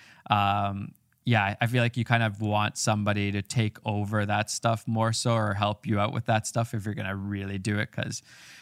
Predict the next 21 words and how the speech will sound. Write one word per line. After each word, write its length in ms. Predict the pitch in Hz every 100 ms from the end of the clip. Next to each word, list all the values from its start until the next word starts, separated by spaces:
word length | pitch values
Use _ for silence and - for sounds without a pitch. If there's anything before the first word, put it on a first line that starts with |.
| - -
it 60 |
can 120 | 117 117
get 160 | 139
really 160 | 139 139
time 300 | 147 147 143
consuming 480 | 131 123 113 110 110
if 120 | 107
you're 120 | 110
having 180 | 107 110
to 60 |
do 320 | 110 110 110 113
refunds 600 | 120 120 117 117 113 110
and 100 | 117
shipping 340 | - 117 117
things 220 | 110 113 107
back 420 | 117 113 110 -
and 280 | 107 104 98 _
things 240 | 127 117 113
aren't 240 | 117 113
arriving 760 | 107 107 107 110 107 110 110 104
and 280 | 107 -